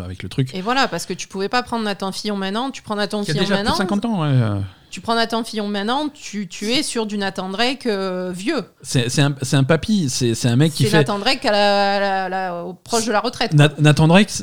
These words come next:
Speaker 1: euh, Nathan Fillon, euh, c'est, c'est un, c'est un acteur. Son rôle principal actuellement, c'est dans une série où il joue un mec trop vieux pour faire, euh, pour faire son boulot, quoi.
Speaker 2: C'est ça.
Speaker 1: Donc c'est, voilà, c'est un
Speaker 2: Donc,
Speaker 1: problème.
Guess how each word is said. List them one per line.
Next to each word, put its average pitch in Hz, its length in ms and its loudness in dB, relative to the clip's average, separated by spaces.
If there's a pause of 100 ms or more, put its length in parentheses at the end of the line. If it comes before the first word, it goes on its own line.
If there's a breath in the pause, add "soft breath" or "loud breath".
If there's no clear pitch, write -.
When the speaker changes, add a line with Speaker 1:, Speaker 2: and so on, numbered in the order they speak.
(140)
Speaker 1:
euh, 120 400 8
Nathan 131 240 6
Fillon, 175 480 6
euh, 113 1080 2
c'est, 107 280 -2
c'est 117 140 0
un, 113 180 2 (120)
c'est - 120 0
un 120 100 6
acteur. 170 400 6
Son 135 160 8
rôle 143 220 10
principal 139 420 6
actuellement, 139 320 4
c'est 143 120 0
dans 120 100 4
une 120 140 4
série 147 260 6
où 139 100 8
il 120 120 8
joue 139 160 8
un 143 40 8
mec 135 140 4
trop 135 160 2
vieux 135 200 6
pour - 160 -6
faire, 123 180 2
euh, 117 160 2
pour 110 140 -10
faire 127 120 -2
son 127 120 0
boulot, 117 240 2
quoi. 110 140 -6 (160 loud breath)
Speaker 2:
C'est 247 140 -6
ça. 240 200 -6 (220 loud breath)
Speaker 1:
Donc 113 160 2
c'est, 107 220 0
voilà, 123 300 4
c'est 123 120 4
un - 80 6
Speaker 2:
Donc, 127 80 2
Speaker 1:
problème. 139 260 6